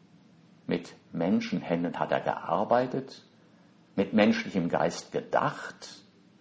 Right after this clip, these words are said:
mit einem menschlichen Willen hat er gehandelt, mit einem menschlichen Herzen geliebt. Geboren aus Maria der Jungfrau ist er in wahrhaft,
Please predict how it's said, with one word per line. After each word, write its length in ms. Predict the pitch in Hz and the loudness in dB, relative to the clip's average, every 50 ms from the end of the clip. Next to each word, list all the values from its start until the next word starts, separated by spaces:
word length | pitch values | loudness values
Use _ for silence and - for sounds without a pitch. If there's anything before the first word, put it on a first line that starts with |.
| _ - - - - - | _ -20 -20 -20 0 4
mit 140 | - 117 107 | 6 6 8
einem 240 | 107 104 95 87 80 | 8 6 4 2 2
menschlichen 600 | 90 98 110 113 - - 104 87 - 82 85 82 | 2 2 2 2 0 -2 -4 -2 -2 -2 0 2
Willen 280 | 101 113 110 101 78 - | 2 4 4 2 2 0
hat 120 | 85 - | 0 0
er 100 | 80 76 | -2 -2
gehandelt, 960 | - - 76 - - - 65 82 - 262 254 160 170 190 - - - - - - _ _ _ _ _ - - - - - _ - - _ _ _ _ - | -2 -2 -4 -4 -2 -2 -2 0 0 0 2 2 2 0 -2 -6 -14 -20 -20 -20 _ _ _ _ _ -20 -20 -20 -20 -20 _ -20 -20 _ _ _ _ -2
mit 100 | 113 104 | 0 2
einem 140 | 107 90 85 | 2 2 2
menschlichen 400 | 87 92 - - - 92 - 80 | 2 0 0 -2 -6 -8 -8 -8
Herzen 380 | 73 69 - - - - 87 71 | -8 -10 -10 -10 -8 -6 -4 -4
geliebt. 720 | 71 64 64 62 - 107 156 180 - - - - - - _ _ - - - - - - - - _ _ _ _ - - - - - _ _ _ _ - - - _ _ - | -4 -6 -8 -8 -6 -6 -6 -6 -8 -12 -18 -20 -20 -20 _ _ -20 -20 -20 -20 -20 -20 -20 -20 _ _ _ _ -20 -20 -20 -20 -20 _ _ _ _ -20 -20 -20 _ _ -6
Geboren 540 | - 85 - - 87 95 113 117 120 104 - | -4 -4 -2 0 2 4 4 4 2 0 -2
aus 260 | 90 92 - - - | -2 -2 -4 -4 -6
Maria 340 | 82 76 - - 87 82 80 | -6 -6 -4 -4 -4 -4 -2
der 140 | 76 71 | -4 -4
Jungfrau 800 | 71 76 90 107 151 - - - - - 117 127 135 - - - _ _ _ _ _ _ _ _ - - - | -4 -4 -2 -2 -2 -4 -4 -2 -2 0 0 0 -2 -4 -10 -20 _ _ _ _ _ _ _ _ -20 -14 -10
ist 180 | - - - | -10 -4 0
er 80 | 92 80 | 0 0
in 160 | 80 78 76 | 0 0 0
wahrhaft, 580 | 82 85 87 107 113 117 117 - - - - | 2 2 2 2 0 0 -2 -4 -6 -10 -20